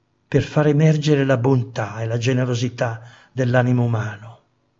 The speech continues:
Dalla malattia della sla, male curabile ma non guaribile, cogliere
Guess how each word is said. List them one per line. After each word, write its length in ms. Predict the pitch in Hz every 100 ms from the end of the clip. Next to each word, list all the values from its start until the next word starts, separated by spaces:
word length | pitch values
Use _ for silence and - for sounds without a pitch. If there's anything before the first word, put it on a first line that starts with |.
| _ _ _ _ _ _ _ _ _ _
Dalla 220 | - 123
malattia 480 | 123 120 120 - 123
della 240 | 117 113 113
sla, 520 | 123 123 139 127 - - _ _ _ _ _ _
male 500 | 113 131 127 123 117
curabile 1040 | 127 123 135 127 123 117 113 - - _ -
ma 120 | 127
non 220 | 143 143
guaribile, 840 | 127 123 135 127 135 139 139 - - _ _ _ _ _ _ _ _ _ _ _ _ _ _ _ _ _ _ _ _ _ _ _ _ _ _ _ _ _ _ _ _ _ _ -
cogliere 800 | 160 160 156 151 147 131 -